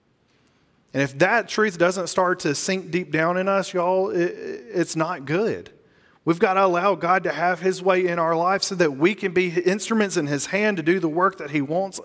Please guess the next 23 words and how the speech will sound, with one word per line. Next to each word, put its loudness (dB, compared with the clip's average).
us -2
to -8
do -2
in -2
this -2
world. 0
We 2
need 2
hearts 0
of -8
compassion, -4
just -2
as -6
Jesus -6
had. -14
We -2
need 2
to -4
ask -4
him -4
to -6
bring -4
that -8